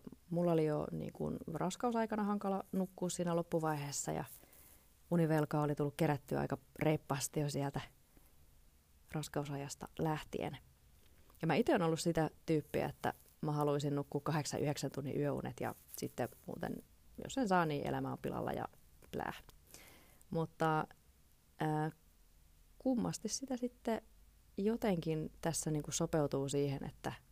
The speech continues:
ja jotenkin vaan selviää hengissä siitä, että ei niitä ihan täysiä yöunia aina tuu. Ja jonkun aikaa kestää saada ne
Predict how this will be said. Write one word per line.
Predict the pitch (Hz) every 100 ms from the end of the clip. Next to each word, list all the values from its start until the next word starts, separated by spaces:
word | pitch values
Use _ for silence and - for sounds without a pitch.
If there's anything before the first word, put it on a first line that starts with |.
| - - - - - - - - - - -
ja | 131 -
jotenkin | 139 160 196
vaan | 226
selviää | 180 165 147
hengissä | 135 135 135 - 131
siitä, | 131 131 127
että | - - - - - - - - - -
ei | 147
niitä | 139 -
ihan | 143 135
täysiä | 143 143 139 131 -
yöunia | 156 151 143 139 135
aina | 143 147 -
tuu. | 92 - - _ - -
Ja | 170
jonkun | 160 208
aikaa | 269 214
kestää | 202 - 175 156
saada | 156 147
ne | 143